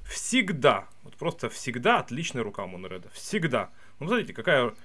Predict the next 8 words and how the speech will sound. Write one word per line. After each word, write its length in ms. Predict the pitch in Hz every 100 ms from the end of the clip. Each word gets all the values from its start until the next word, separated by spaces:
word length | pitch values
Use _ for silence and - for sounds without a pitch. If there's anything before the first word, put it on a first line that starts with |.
| -
какая, 380 | 208 214 269 214
какова 400 | 214 208 214 196
рука, 240 | 147 113
а? 1080 | 101 113 143 131 - - - - - - 120
Всё 220 | - 254
убил. 360 | 151 107 85 - - - - - - - - - - -
Но 60 | 156
так 220 | 247 247